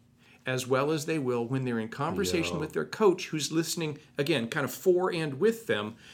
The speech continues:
Speaker 1: to help them access and then implement what is in fact in there. It's not that, "Oh, I need one more, what, degree? One more workshop? If only I," no, there's nothing more outside in.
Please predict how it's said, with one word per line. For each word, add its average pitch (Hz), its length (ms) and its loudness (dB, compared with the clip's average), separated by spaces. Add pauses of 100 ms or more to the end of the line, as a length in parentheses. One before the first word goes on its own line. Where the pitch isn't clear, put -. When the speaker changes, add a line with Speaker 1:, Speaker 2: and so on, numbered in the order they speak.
(240)
Speaker 1:
to 139 100 0
help 190 380 -2
them 135 260 -2
access - 840 -2 (420)
and 143 220 -2
then 143 180 2 (120)
implement 123 600 0 (260)
what 151 300 4
is 202 380 2
in 160 200 -2
fact 160 760 -2 (160)
in 175 260 0
there. 104 300 -8 (240)
It's 165 220 -2
not 226 260 2
that, - 160 0
"Oh, 214 200 12
I 196 100 6
need 196 260 4
one 202 180 2
more, 185 300 4
what, 139 400 -2
degree? 127 640 0 (460)
One 156 180 4
more 185 220 6
workshop? 220 680 4
If 175 120 4
only 262 320 4
I," 214 180 0 (300)
no, 302 180 6
there's 254 180 2
nothing 302 260 2
more 233 240 4
outside 214 600 4
in. 202 460 2